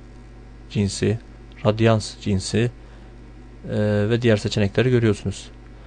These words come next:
Eğer derece, dakika ve saniye olarak açılarımızı görmek istiyorsak o zaman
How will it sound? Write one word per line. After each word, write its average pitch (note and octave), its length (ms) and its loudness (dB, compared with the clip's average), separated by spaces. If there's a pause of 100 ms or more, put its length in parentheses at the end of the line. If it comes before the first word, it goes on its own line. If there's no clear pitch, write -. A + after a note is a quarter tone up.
(300)
Eğer C3 300 8 (120)
derece, A#2+ 520 8 (260)
dakika A#2 400 6
ve A#2+ 80 6
saniye A2 360 4
olarak G2+ 260 6 (1500)
açılarımızı G#2+ 800 2
görmek G2 400 2
istiyorsak C3 460 4
o B2 80 2
zaman A2 320 4